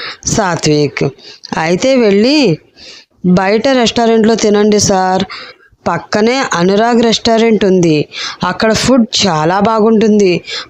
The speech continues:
పైగా రేట్లు కూడా చాలా తక్కువ," అని తను అడగకుండానే ఉచిత సలహా ఇచ్చాడు ఆ సర్వర్. అతని మాటలకి కోపం వస్తున్నా కంట్రోల్ చేసుకుంటూ,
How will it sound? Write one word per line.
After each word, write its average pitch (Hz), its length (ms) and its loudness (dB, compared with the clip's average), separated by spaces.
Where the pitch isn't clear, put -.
పైగా 262 260 2
రేట్లు 247 360 2
కూడా 233 200 2
చాలా 247 440 0
తక్కువ," 208 580 0
అని 214 180 2
తను 208 240 0
అడగకుండానే 214 840 0
ఉచిత 208 420 0
సలహా 196 380 0
ఇచ్చాడు 190 600 2
ఆ 214 100 -2
సర్వర్. 143 760 -2
అతని 202 280 0
మాటలకి 190 580 0
కోపం 208 480 0
వస్తున్నా 214 580 0
కంట్రోల్ 196 500 0
చేసుకుంటూ, 196 640 2